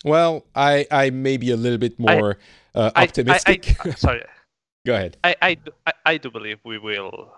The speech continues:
Speaker 2: start to see the effect in, in a little while.
Speaker 1: Yeah. I think, I think it will take, you know, for the whole world a, a few more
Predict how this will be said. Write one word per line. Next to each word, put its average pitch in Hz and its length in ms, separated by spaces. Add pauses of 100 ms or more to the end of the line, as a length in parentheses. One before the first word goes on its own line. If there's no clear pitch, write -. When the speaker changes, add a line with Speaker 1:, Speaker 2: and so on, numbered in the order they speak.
(100)
Speaker 2:
start 110 400
to 107 420
see 110 360
the 110 160
effect 107 420
in, 104 380 (100)
in 127 120
a 113 40
little 110 240
while. 117 380 (360)
Speaker 1:
Yeah. 95 260 (680)
I 185 100
think, 190 300
I 175 100
think 180 220
it 135 80
will 123 160
take, 113 340 (260)
you 123 120
know, 113 160
for 120 160
the 113 100
whole 120 260
world 101 360
a, 98 80 (120)
a 101 80
few 113 300
more 104 340